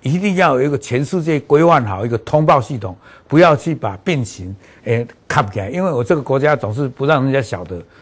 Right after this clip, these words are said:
啊，结果是搞，搞了就让啊。所以呢，一定不要隐蔽，呃，隐瞒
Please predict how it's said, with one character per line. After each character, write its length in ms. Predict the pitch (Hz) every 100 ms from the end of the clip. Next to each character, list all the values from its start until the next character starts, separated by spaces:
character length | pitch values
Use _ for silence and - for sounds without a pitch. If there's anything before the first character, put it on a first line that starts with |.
| _ _
啊， 80 | 117
结 140 | 123
果 140 | 110 92
是 160 | -
搞， 240 | 101 92 87 -
搞 140 | 90
了 180 | 90 92
就 260 | 117 98 -
让 180 | 101 87
啊。 100 | 80 -
所 220 | - 147
以 60 | 147
呢， 180 | 131 123 - _ _
一 260 | 131 170
定 240 | 180 190 131
不 80 | 139
要 180 | 147 117 - - -
隐 300 | 107 98 98
蔽， 280 | 160 131 107 - _ -
呃， 80 | 113
隐 160 | 117 104
瞒 600 | 92 92 92 110 113 123